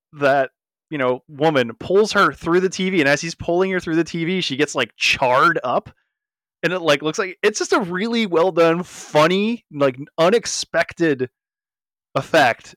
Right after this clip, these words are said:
that, like, at that point, like, I was just like, "Oh my God, this is, this might, this, this just took this le-, this movie up a notch for me."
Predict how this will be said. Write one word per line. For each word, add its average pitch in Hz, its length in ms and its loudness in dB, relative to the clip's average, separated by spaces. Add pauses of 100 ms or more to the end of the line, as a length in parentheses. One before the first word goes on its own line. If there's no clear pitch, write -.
(100)
that, 143 160 0
like, 123 360 -2 (880)
at 190 160 -8
that 196 200 4
point, 180 240 0
like, 147 300 2 (440)
I 143 120 4
was 156 120 2
just 143 120 -4
like, 113 200 -4
"Oh 151 140 4
my 139 100 4
God, 120 240 2
this 151 120 -2
is, 165 100 -2
this 185 160 -2
might, 185 220 4
this, 170 260 0
this 165 180 -6
just - 200 -6
took - 340 -2 (240)
this 170 180 0
le-, 175 180 4
this 147 200 -2
movie 151 340 2
up - 280 0
a 131 60 -4
notch 113 460 -2
for 113 140 -12
me." 107 160 -14